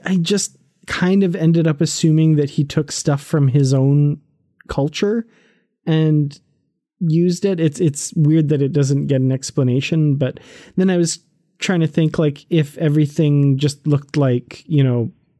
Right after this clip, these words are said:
old American stuff, we probably wouldn't question it. So it's like, "Oh, okay, I guess they're doing something a little different here because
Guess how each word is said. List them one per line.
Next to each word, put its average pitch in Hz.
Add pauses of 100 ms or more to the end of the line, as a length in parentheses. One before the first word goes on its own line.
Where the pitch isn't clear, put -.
(160)
old 143
American 180 (840)
stuff, -
we 170
probably 151
wouldn't 139
question 233
it. 302 (140)
So 117 (600)
it's -
like, 120
"Oh, 320
okay, 170
I 175 (320)
guess 175
they're 175
doing 165
something 151
a 151
little 147
different 151
here 113
because 120